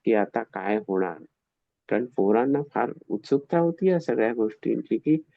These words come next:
हे जे काही चाललंय सकाळपासनं त्याचा आपण भाग आहोत. हे मुलांना फार मजा वाटत होती याची, पण मजा म्हणण्यापेक्षा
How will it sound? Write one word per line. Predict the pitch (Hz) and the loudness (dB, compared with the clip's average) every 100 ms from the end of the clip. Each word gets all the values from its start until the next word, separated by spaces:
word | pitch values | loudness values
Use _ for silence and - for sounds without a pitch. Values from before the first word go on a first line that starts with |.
| _ _ - | _ _ 8
हे | 185 | 10
जे | 226 | 10
काही | 226 214 208 | 10 10 10
चाललंय | 175 135 147 196 | 8 6 8 8
सकाळपासनं | 196 160 143 147 143 117 - 170 175 | 6 4 6 6 6 0 0 0 4
त्याचा | 135 - 180 - | 2 2 -2 0
आपण | 120 - 208 214 | -4 0 2 4
भाग | 143 143 175 160 | 4 2 4 2
आहोत. | 123 107 92 - _ _ _ _ _ | 0 -2 -8 -10 _ _ _ _ _
हे | 156 | 0
मुलांना | 190 175 180 196 202 190 | 4 6 6 4 0 -2
फार | 190 196 | -2 -2
मजा | 180 175 170 | 0 2 2
वाटत | 160 160 147 | 0 -2 -4
होती | 139 139 | -4 -2
याची, | 127 135 | -2 -2
पण | 135 151 123 | 2 2 4
मजा | 110 107 143 175 | 4 6 6 6
म्हणण्यापेक्षा | 170 151 151 143 123 - 127 | 6 6 4 2 -2 -2 -6